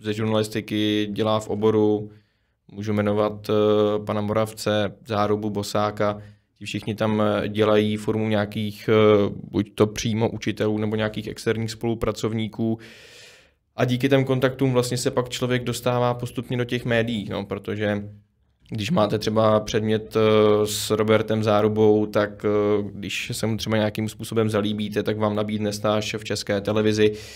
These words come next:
nebo když je to s někým z rozhlasu, tak, eh, obdobně. Takže ty kontakty jsem tam získal,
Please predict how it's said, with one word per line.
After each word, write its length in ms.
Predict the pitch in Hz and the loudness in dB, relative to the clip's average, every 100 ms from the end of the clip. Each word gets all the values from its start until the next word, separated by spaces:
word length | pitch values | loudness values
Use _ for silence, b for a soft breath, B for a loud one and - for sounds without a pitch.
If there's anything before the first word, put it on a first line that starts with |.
| B B - | B B -2
nebo 300 | 107 107 104 | 4 4 4
když 120 | 104 | 0
je 60 | 107 | -2
to 100 | 104 | -2
s 60 | |
někým 280 | 104 101 107 | -2 -2 -2
z 40 | 104 | 0
rozhlasu, 680 | 104 107 110 - 110 104 | 0 0 -2 0 -2 -2
tak, 340 | 104 104 104 - | -2 -6 -6 -2
eh, 360 | 107 104 104 104 | 2 2 2 0
obdobně. 640 | 104 110 107 107 104 107 104 | -2 0 0 0 -2 -2 -8
Takže 640 | 104 107 104 107 107 107 107 104 - | -8 -8 -2 2 4 2 0 -6 -8
ty 100 | 113 | -6
kontakty 720 | 113 110 113 113 - 117 113 B B B B | -4 -2 -4 -4 -2 -2 -2 B B B B
jsem 200 | - 117 | -4 0
tam 180 | 120 117 | 0 0
získal, 760 | 113 113 - 113 113 113 113 | -4 -2 2 4 4 4 4